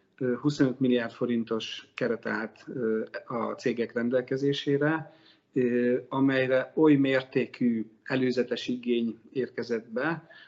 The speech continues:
hogy, ö, ö, miniszter úr javaslatunkra megduplázta a forrás összegét, és ötven milliárd forintos kerettel tudtunk nekifutni ennek az esztendőnek. Ö, nagyon jelentős, ö, nagyon jelentős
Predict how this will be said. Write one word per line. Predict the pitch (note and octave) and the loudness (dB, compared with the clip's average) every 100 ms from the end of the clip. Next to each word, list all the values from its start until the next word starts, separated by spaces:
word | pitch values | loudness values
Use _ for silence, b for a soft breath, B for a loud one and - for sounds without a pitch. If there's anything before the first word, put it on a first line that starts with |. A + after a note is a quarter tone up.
| B | B
hogy, | - B2+ A#2+ A#2 A#2 | -4 -2 0 0 0
ö, | A2+ A#2 A#2 B B B - | 0 0 -2 B B B -14
ö, | F#3 B2 A2+ A2+ | -6 -2 -2 2
miniszter | C3 C3 - B2+ A#2 | 2 2 0 -4 0
úr | A#2+ B2+ B2 A2+ | 2 2 0 0
javaslatunkra | B2 B2 - A#2 - A#2 A2+ A#2 B2+ C3+ - - - | 0 0 -2 -6 -4 -4 -4 -4 -4 -6 -10 -16 -6
megduplázta | B2 A#2 B2 A#2+ A2+ - - A2 A2 A2 - | -4 -2 -2 -2 -6 -6 -6 -4 -4 -8 -12
a | C#3 | -12
forrás | A#2 C3 A#2 A2 - | -6 -4 -2 -4 -6
összegét, | B2 - A2+ A#2 A#2 | -6 -6 -4 -4 -4
és | A2 | -4
ötven | A#2+ A#2 A#2+ | -4 -2 -2
milliárd | A2+ A2 A2 | -2 -4 -8
forintos | - B2 A#2 A#2 A#2+ A#2 - - b | -8 -6 -4 -6 -6 -8 -10 -14 b
kerettel | - B2 A#2 A2+ - G#2+ | -4 -2 -2 -4 -6 -6
tudtunk | - A#2+ - B2 A#2 | -4 -4 -2 -2 -2
nekifutni | A#2+ B2+ - B2+ A#2+ A#2 | -6 -8 -6 -6 -4 -4
ennek | A#2 A#2 A#2 | -4 -4 -4
az | |
esztendőnek. | A#2 B2 - D3+ D3+ D3+ E3 E3+ - B B B B _ | -6 -6 0 4 6 6 4 -2 -6 B B B B _
Ö, | C#3 B2+ B2+ B2+ B2+ B2+ - | -2 0 2 2 0 -4 -4
nagyon | C3+ C#3+ C#3 C3+ | 4 6 6 4
jelentős, | B2+ A#2 A2+ A2 A2 A2 - - - | 2 0 -2 -2 -2 -2 -6 -10 -8
ö, | B2 A2 G#2+ G#2 - - | -2 0 0 -4 -8 -4
nagyon | C3+ B2+ B2 | 0 2 2
jelentős | B2 A#2 A2+ A2+ A2+ - - _ | 0 -2 -4 -4 -6 -6 -12 _